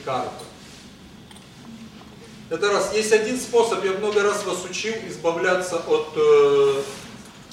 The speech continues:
э, избавляться от обид. Есть один простой правило. Если вы обиделись и потом прощаете, это всё равно, знаете, осадок останется. Знаете этот анекдот, нет? Поэтому лучше не обижаться. Есть один способ не обижаться.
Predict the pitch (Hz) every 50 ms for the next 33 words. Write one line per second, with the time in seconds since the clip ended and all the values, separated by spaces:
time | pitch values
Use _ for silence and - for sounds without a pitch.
0 | - - 156 147 143 139 139 135 135 139 135 135 139 139 139 135 135 - 139 -
1 | - - - 185 - - 175 - - 160 165 165 180 196 202 190 - 190 185 175
2 | 185 190 185 196 233 - - - 208 214 - - 220 226 - 240 208 196 190 185
3 | - 208 180 160 185 175 160 147 - - - - 175 202 220 214 - 214 202 240
4 | 226 214 - - - 269 330 285 254 220 214 - - 208 208 - 190 190 - 226
5 | 220 - - 196 180 175 - - 196 180 165 - - - - - 180 175 - -
6 | 202 202 202 208 185 170 - 185 190 190 185 185 - 160 147 143 135 127 - -
7 | - - - - - - - - - - - 156 143 - 185 175 170 170 165 175
8 | 165 - - 180 175 160 - - 123 - - - - - - - - - - -
9 | - - - - - - - - - - - - - - 214 262 - - 180 -
10 | 151 139 139 131 127 131 127 131 131 - - - - - - - - 208 - 233
11 | - 254 247 - 320 311 - 320 - 220 - - 254 269 - - - - - 262
12 | 247 - - - - - - - - - - - 170 190 208 214 220 226 220 196
13 | - 214 220 247 - - 220 220 208 202 202 202 185 208 202 175 - - 175 180
14 | - 185 190 - 226 233 214 - - 220 220 214 - 170 - 175 165 160 160 165
15 | 160 165 - - - -